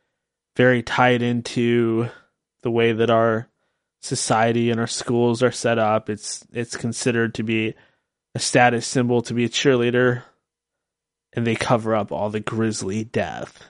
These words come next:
and destruction that happens in those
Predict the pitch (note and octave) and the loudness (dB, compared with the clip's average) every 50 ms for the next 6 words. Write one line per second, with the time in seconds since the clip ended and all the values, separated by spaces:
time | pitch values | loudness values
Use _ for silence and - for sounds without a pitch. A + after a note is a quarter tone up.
0 | _ _ - - A#2 A2 - - - - - - G#2+ F2+ - - - - A2 G2+ | _ _ -14 -10 -8 -6 -6 -6 -8 -8 -6 -6 -6 -6 -6 -6 -6 -6 -6 -8
1 | G2 F#2 F2+ - A2 G2+ F#2+ - G#2 G2 G#2+ A2 A2+ - - - _ _ _ _ | -8 -8 -6 -4 -4 -6 -6 -6 -10 -8 -8 -8 -8 -10 -12 -16 _ _ _ _
2 | _ _ _ _ _ _ _ _ - - A#2 A#2 A2+ G#2+ - - D#3+ C#3+ D3 - | _ _ _ _ _ _ _ _ -8 -6 -4 -2 -2 -2 0 0 0 0 0 0
3 | - - | -4 -4